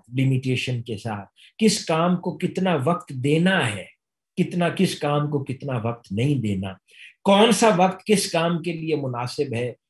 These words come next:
कौन सा वक्त क़याम के लिए मुनासिब है, कौन सा वक्त आराम के लिए मुनासिब है, कितना वक्त क़याम को देना है, कितना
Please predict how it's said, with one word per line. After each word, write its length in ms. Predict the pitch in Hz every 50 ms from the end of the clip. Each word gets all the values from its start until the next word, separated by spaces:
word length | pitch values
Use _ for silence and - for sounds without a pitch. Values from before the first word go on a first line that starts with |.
| _ _ _
कौन 280 | 165 160 175 185 196 180
सा 160 | - 180 165 151 143
वक्त 280 | 156 151 - - _ _ _ _ _ _ -
क़याम 400 | 160 143 143 147 175 190 190 185
के 120 | 190 214 196
लिए 240 | 175 170 165 160
मुनासिब 600 | 151 139 131 127 120 117 113 - - 117 110 107 95
है, 180 | 82 73 113 - -
कौन 240 | - 139 143 143 143 139
सा 160 | - 151 135 113
वक्त 240 | 113 120 117 - - 98
आराम 420 | 104 101 101 98 104 117 135 131
के 120 | 135 - 151
लिए 240 | 135 135 135 131 123
मुनासिब 540 | 120 113 110 107 104 101 - 123 107 98 104
है, 140 | 107 107 - - - - _ _ -
कितना 360 | 220 208 214 214 247 262 262 240 202
वक्त 280 | 208 208 196 - - -
क़याम 480 | - - 160 156 156 156 156 160 156 151
को 120 | 160 151 135
देना 320 | 127 127 123 123 123 123
है, 300 | 113 104 104 113 113 110 - _
कितना 360 | 190 180 - - 185 196 175